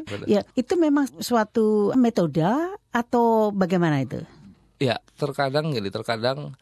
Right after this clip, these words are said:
Speaker 1: film saya gitu, saya mencoba membawa film saya itu untuk sebagai starting point lah. Kalau ini perjalanan gitu, starting point ini. Tapi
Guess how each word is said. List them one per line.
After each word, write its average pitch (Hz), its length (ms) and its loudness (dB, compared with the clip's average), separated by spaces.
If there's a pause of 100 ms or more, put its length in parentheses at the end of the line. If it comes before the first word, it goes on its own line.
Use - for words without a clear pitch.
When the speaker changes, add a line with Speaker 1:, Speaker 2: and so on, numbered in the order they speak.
(120)
Speaker 1:
film 110 400 -2
saya 98 560 -4
gitu, 92 160 -8
saya 113 180 -2 (300)
mencoba 101 320 -6
membawa 98 440 -2 (140)
film 98 300 -8
saya 95 240 -6
itu - 100 -10
untuk 104 380 -8 (320)
sebagai 104 580 -4
starting 113 720 -6
point 120 260 0
lah. 98 140 -6 (180)
Kalau 107 160 -4
ini 104 140 -10
perjalanan 101 640 -4
gitu, 101 160 -6
starting 98 460 -8
point 117 340 -6
ini. 110 220 -6 (420)
Tapi 135 440 -4